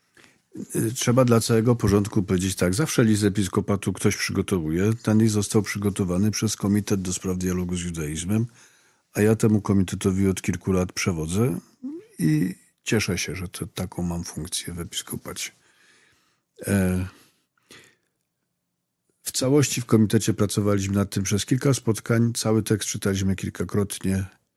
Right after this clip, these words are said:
i został przekazany do konferencji episkopatu. Biskupi mieli trzy, cztery tygodnie na to, żeby zgłosić poprawki do tego tekstu.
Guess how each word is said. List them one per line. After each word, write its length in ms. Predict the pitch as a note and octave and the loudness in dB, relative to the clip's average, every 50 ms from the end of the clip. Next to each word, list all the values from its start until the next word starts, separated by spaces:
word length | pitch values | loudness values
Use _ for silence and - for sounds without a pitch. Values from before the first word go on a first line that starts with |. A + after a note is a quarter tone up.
| _ _ _ _ _ _ _ _ _ _ _ _ _ _ _ _ - | _ _ _ _ _ _ _ _ _ _ _ _ _ _ _ _ 0
i 160 | - A#2 G#2+ - _ _ _ _ - | 2 2 2 0 _ _ _ _ -4
został 340 | - A#2+ A2 - - G#2+ F#2 | 0 0 0 2 2 0 0
przekazany 560 | - - A2 - A2+ G#2+ G2+ G#2+ G#2 G#2 G2 | 0 0 0 2 2 2 4 4 4 4 4
do 140 | F#2+ G2+ F#2 | 2 2 0
konferencji 600 | - G2 F#2+ F2+ G2+ G2 G2 F#2+ F2+ - - F#2 | 0 0 0 0 2 2 2 2 0 0 -2 -4
episkopatu. 880 | F2 - G2 - - - G2 F#2 - G2+ G#2 G3+ - - E3+ E3+ E3+ F3+ - _ _ _ _ _ _ _ _ _ _ _ _ _ _ _ _ _ _ _ _ _ _ _ _ - | -4 -4 -6 -6 -4 -4 -4 -2 0 -2 -2 -2 -2 0 0 0 -2 -4 -8 _ _ _ _ _ _ _ _ _ _ _ _ _ _ _ _ _ _ _ _ _ _ _ _ 0
Biskupi 500 | C3 A2+ G#2+ - - - B2 A#2 B2 A2+ | 2 2 2 2 2 0 2 4 4 4
mieli 580 | A2 A2 G#2+ G#2+ G#2 G2+ G2 G2 F#2+ F#2+ - - - - - - _ - - - - D3 C#3+ - _ _ _ _ _ _ _ _ - | 6 6 6 4 4 4 2 2 0 0 -4 -6 -10 -16 -18 -18 _ -14 -14 -14 -14 -16 -18 -20 _ _ _ _ _ _ _ _ -10
trzy, 180 | - - G2+ | -8 -6 -4
cztery 320 | F2+ - - - G2 F#2+ F#2 | -4 -4 -2 0 2 2 2
tygodnie 480 | - - G2+ F#2+ F#2+ F#2+ F2+ F#2+ G2 | 2 2 2 2 2 0 2 0 2
na 160 | F#2 F#2 F#2 F#2 | 2 2 0 0
to, 140 | - G2+ | 0 -2
żeby 500 | F#2 F#2 F#2+ F2+ E2+ F2 F2+ F2 E2+ F2 F2+ - _ _ _ _ _ _ _ | 0 0 0 0 0 0 0 0 -2 -4 -6 -10 _ _ _ _ _ _ _
zgłosić 520 | - - - - G2 F#2+ - - G2+ G2 - | -12 -8 -2 0 0 0 0 -2 -6 -6 -6
poprawki 680 | - F2+ F2 - A2+ G#2+ A2 - - - - C3 B2 | -6 -6 -2 0 0 0 0 0 -2 0 2 2 2
do 120 | A#2+ A#2 G#2+ | 2 0 -2
tego 260 | - A#2 G#2+ A2 A2 | 0 0 0 0 0
tekstu. 600 | A2 - A#2+ A2+ - - - - A#2 A2 A2+ A#2+ | 0 0 -2 -2 -2 -6 -4 -2 0 0 0 0